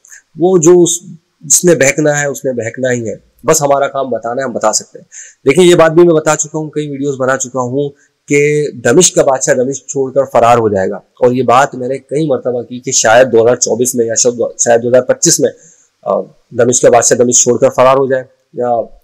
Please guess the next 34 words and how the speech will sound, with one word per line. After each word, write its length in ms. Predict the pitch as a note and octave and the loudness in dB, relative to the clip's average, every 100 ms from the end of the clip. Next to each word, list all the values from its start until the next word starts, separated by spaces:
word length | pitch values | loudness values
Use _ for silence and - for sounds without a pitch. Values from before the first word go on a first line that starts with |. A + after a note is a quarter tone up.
| - | -8
दो 160 | C3 | 0
हज़ार 120 | C3+ C3+ | 2 2
तेईस 280 | D3 D3 | 0 -4
की 120 | - D#3 | -4 -2
भी 80 | |
उम्मीद 280 | D3 C#3 C#3 - | 0 0 -2 -2
थी 60 | |
but 160 | C3+ C3 | -2 0
नहीं 180 | C3 C#3+ | 0 0
हो 80 | C3+ | -2
सका 220 | A#2+ B2+ | 0 2
वो। 200 | A#2 A#2 _ - | 0 -2 _ -4
दो 60 | A#2+ | 2
हज़ार 120 | C3+ | 2
तेईस 260 | C#3+ C3+ | 2 -2
में 60 | D3 | 0
ये 180 | B2 D#3+ | 2 2
जरूर 300 | C#3+ D3 D3 | 2 0 -2
उम्मीद 200 | C#3+ C#3+ | -4 -4
थी 300 | D3+ D3 - _ _ | -4 -8 -10 _ _
कि 120 | C3+ C3 | -4 -2
इसराइल 420 | A2+ A2+ B2+ D#3 | 0 2 4 4
तबाह 280 | D3+ C3 C3 | 4 4 4
होगा 160 | A#2+ | 4
और 100 | C3 | 0
इसराइल 280 | A#2+ A#2+ B2+ | 0 0 0
तबाह 260 | B2 G#2+ B2+ | 0 -2 -2
हो 240 | G#2+ C#3+ | 0 0
गया 220 | A#2+ E2+ - - _ | 0 -4 -10 -20 _
दो 200 | B2 A#2 | -6 -4
हज़ार 140 | A2+ A2+ | -2 -4
तेईस 280 | A2+ G#2+ - | -6 -6 -4
के 100 | G#2+ | -6
अंदर। 280 | G2+ G2 | -6 -14